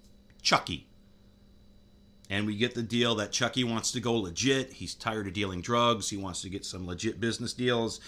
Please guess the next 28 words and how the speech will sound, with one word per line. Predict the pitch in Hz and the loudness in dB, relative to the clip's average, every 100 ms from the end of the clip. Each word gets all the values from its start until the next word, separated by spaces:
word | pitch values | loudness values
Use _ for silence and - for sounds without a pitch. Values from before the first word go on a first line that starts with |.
| - - | -10 0
And | 127 127 | 0 4
Cornell | 165 160 180 160 | 6 8 10 8
also | 120 139 139 151 | 8 4 4 2
says, | 123 135 - - | 0 -2 -4 2
everybody | 156 214 233 214 202 | 8 10 10 8 6
tells | - 190 156 123 | 6 8 8 6
Burt | 92 147 147 | 6 6 6
Reynolds, | 147 127 98 82 | 4 4 0 2
"Don't | 131 139 151 | 4 6 4
mess | 156 147 - | 2 2 0
with | 156 | -2
Chucky. | - 165 143 104 76 - - - | 4 4 4 0 -6 -10 -18 -18
He's | - 127 127 | -2 2 4
crazy. | - - 165 143 - 92 | 2 6 8 8 6 2
"Don't | 120 131 | 2 4
mess | 135 131 | 2 2
with | 151 - | -2 0
Chucky." | - 165 - 85 - - - - | 4 4 4 -8 -12 -20 -20 -20
He's | - 131 127 | 0 2 2
connected | - 147 147 147 123 | 2 6 6 6 2
to | 113 | 2
these | 131 117 | 2 2
drug | 101 143 135 | 4 6 6
dealers. | 107 90 82 | 4 0 0
Don't | - 123 | 0 2
mess | 131 139 | 2 2
with | 143 - | 2 4
Chucky." | 190 180 98 71 | 4 4 0 -8